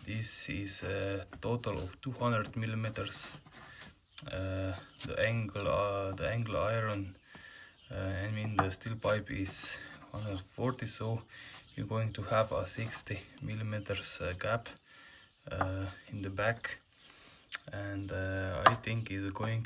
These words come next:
to look, uh, even better because of this, uh, because of this gap. So, uh, I need to measure, measures ten points and cut, uh, ten, uh, ten pieces and,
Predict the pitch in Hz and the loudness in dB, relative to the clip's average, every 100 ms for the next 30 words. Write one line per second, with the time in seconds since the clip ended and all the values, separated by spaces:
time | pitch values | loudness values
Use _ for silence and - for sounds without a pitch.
0 | - 98 98 104 113 - 98 95 95 98 | -4 -2 -2 -2 -4 -4 -4 -2 -2 -2
1 | 107 98 101 110 104 95 92 101 101 95 | -2 0 2 2 0 -2 -4 -4 -4 -4
2 | 98 95 - - - 92 95 95 92 - | -4 -4 -6 -8 -6 -6 -6 -6 -10 -14
3 | - - 98 90 92 98 95 92 98 98 | -20 -6 -6 -4 -4 -4 -4 0 0 0
4 | - - - - - - - - 98 95 | -10 -20 -18 -18 -14 -12 2 6 6 4
5 | 95 92 - - - 92 95 95 - - | 0 -2 -6 -12 -4 -2 0 -2 -4 -8
6 | 98 104 - 110 110 120 117 104 117 120 | -6 -6 -4 -2 2 2 2 0 0 2
7 | 110 101 - - - - - - - - | 0 -2 -4 -6 -10 -18 -18 -18 -20 -14
8 | - 113 113 - 113 123 120 - - - | 0 2 2 4 4 4 4 0 -4 -4
9 | - - - 90 95 95 101 - 104 107 | -14 -16 -8 -4 -4 -4 -8 0 2 2
10 | 85 90 92 - 110 110 107 95 - - | -2 -4 -4 -4 0 2 0 -2 -10 -20
11 | - - - - - - 92 92 95 95 | -20 -20 -20 -20 -14 -6 -4 -2 -4 -6
12 | - - - - _ _ - - - - | -8 -16 -20 -20 _ _ -20 -20 -14 -2
13 | 113 107 113 110 104 92 - - - 78 | 0 2 0 0 -2 -6 -8 -12 -10 -6
14 | 87 90 | -4 -6